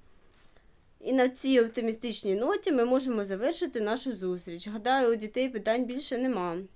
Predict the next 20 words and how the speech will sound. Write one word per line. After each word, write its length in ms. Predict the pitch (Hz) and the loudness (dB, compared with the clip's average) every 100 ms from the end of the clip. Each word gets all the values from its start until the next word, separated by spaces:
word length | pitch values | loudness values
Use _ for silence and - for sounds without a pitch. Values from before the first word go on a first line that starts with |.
| - | -16
Дякую, 460 | - 247 359 349 269 | -6 -2 0 0 -2
бо, 240 | 214 208 202 - 202 196 180 - | -2 -2 -4 -12 -18 -14 -14 -12
бо, 200 | 214 220 | -6 -2
дякувати 480 | 294 359 302 302 | 0 0 -2 -2
Богу. 440 | 247 214 196 175 170 - - - - - | -4 -2 -2 -4 -12 -16 -20 -20 -20 -14
Проте 200 | 226 247 | -12 -2
є 140 | 392 415 | 0 0
питання 420 | 311 285 339 330 | 0 4 6 4
від 180 | 311 240 | 2 -2
батьків. 440 | 302 - 220 208 | -4 -4 -4 -4
Це 180 | 196 311 | -4 0
за 120 | 349 | 0
вашим 320 | 381 440 381 | 0 0 2
наказом 460 | 311 269 240 233 226 | 2 6 4 4 -4
перед 220 | 247 233 | -4 -8
школою 420 | - 254 240 220 | -4 -2 2 0
кожні 320 | 214 226 240 | 0 -2 -2
півроку 880 | 226 233 226 _ _ - 220 302 359 | -4 -6 -10 _ _ -12 -2 -2 0
асфальт 520 | 226 - 254 254 196 | -2 -2 0 0 2
міняють? 420 | 196 190 180 175 | 0 -2 -2 -6